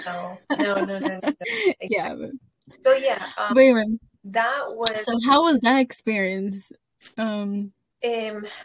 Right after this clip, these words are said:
Speaker 2: ¿cómo, cómo encontras-, cómo encontraste o cómo te encontraron para audicionar esta, este, este,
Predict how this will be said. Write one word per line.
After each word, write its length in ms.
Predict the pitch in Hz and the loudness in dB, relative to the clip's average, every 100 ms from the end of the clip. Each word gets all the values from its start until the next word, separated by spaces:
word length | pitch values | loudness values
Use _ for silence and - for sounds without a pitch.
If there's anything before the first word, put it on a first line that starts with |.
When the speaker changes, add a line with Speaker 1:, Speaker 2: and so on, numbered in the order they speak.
| - | -2
Speaker 2:
¿cómo, 400 | 247 254 302 262 | 4 6 6 6
cómo 220 | 262 262 | 6 6
encontras-, 520 | 302 294 254 214 226 | 6 6 4 4 0
cómo 240 | 226 240 285 | 2 4 6
encontraste 500 | 285 240 220 226 240 | 4 2 0 0 0
o 40 | |
cómo 200 | 233 233 | 0 0
te 60 | 247 | 2
encontraron 520 | 233 208 208 208 214 | 0 0 -2 -2 -2
para 300 | 214 208 202 | -2 -2 -2
audicionar 720 | 202 202 190 202 202 208 233 285 - - - - | -4 -6 -6 -6 -4 -4 -4 -6 -16 -20 -20 -12
esta, 360 | 220 202 233 208 202 - - | -8 -4 -2 -4 -6 -14 -4
este, 380 | 233 220 - 233 | -4 -2 -4 -2
este, 960 | 247 - - - 208 - - - - | -4 -6 -6 -6 -6 -8 -10 -12 -14